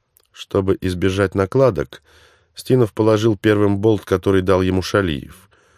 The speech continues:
удобно пристроив арбалет перед дырой в стене.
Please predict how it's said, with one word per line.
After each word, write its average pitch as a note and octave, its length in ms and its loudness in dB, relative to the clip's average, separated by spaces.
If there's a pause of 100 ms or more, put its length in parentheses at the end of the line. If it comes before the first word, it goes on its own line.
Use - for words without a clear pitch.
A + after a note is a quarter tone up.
(380)
удобно F#2+ 580 0
пристроив F2+ 640 -2
арбалет F2 640 0 (280)
перед E2+ 340 0
дырой F2+ 280 0
в - 80 -14
стене. E2 440 -2